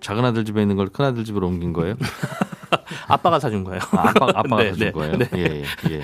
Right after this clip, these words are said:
Speaker 2: 그래서 그 당시에 "어, 이거 적자 보는 기업을 일부러 이걸 비싸게 사줘가지고, 어, 흑자로 돌려 세운 거 아니야?" 라는
Speaker 1: 음.
Speaker 2: 의혹이 있었고, 이걸
Speaker 1: 네.
Speaker 2: 금감원이 조사하기 시작한 게 이천십팔 년도 분식회계 조사라고 보시면 되고요.
Speaker 1: 음.
Speaker 2: 그래서 두 가지입니다.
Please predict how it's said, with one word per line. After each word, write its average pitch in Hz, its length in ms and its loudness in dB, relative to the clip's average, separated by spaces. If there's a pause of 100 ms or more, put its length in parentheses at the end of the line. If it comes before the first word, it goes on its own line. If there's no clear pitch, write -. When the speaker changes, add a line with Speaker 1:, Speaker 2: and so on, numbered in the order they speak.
(220)
Speaker 2:
그래서 226 480 4 (340)
그 - 140 0
당시에 202 520 4 (160)
"어, 208 200 6
이거 196 160 6
적자 190 300 2
보는 190 260 4
기업을 160 280 2
일부러 185 640 4 (140)
이걸 160 260 0
비싸게 170 400 0
사줘가지고, 160 720 0 (300)
어, - 100 -8
흑자로 185 320 2
돌려 131 220 4
세운 147 220 2
거 120 60 2
아니야?" 156 440 2
라는 143 220 0
Speaker 1:
음. - 40 2
Speaker 2:
의혹이 143 320 4
있었고, 117 520 0
이걸 175 220 4
Speaker 1:
네. 160 40 0
Speaker 2:
금감원이 131 420 2
조사하기 123 400 -2
시작한 117 400 -4
게 180 220 0 (180)
이천십팔 131 500 -4
년도 113 200 -2
분식회계 104 440 -4
조사라고 98 400 -4
보시면 101 320 -4
되고요. 90 340 -10 (120)
Speaker 1:
음. 71 100 -12
Speaker 2:
그래서 131 160 -6
두 156 140 -2
가지입니다. 135 580 2